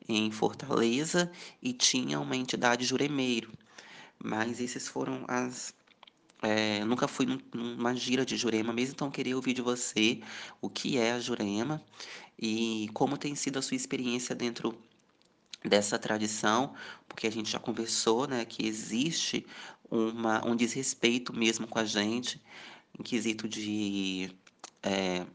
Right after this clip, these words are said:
não permitir que a gente vista roupas, é, femininas, não respeitar nosso gênero, às vezes até mesmo não respeitar nosso nome, e isso tudo são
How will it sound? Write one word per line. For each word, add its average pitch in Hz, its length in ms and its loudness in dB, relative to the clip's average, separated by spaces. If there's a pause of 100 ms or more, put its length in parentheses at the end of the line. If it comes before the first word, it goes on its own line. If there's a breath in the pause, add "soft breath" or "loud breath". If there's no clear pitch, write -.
(240)
não 107 280 4
permitir 113 600 0
que 135 60 -2
a 127 40 0
gente 120 220 -2
vista 107 320 2
roupas, 104 680 2 (880 loud breath)
é, 95 480 0
femininas, 123 1040 2 (300 loud breath)
não 107 160 4
respeitar 107 440 0
nosso 104 280 -2
gênero, 110 480 2
às 104 100 2
vezes 107 160 0
até 110 180 -4
mesmo 107 260 -2
não 107 60 -8
respeitar 107 360 -4
nosso 104 260 0
nome, 113 540 2
e 117 80 -2
isso 120 160 -2
tudo 127 280 -2
são 139 360 2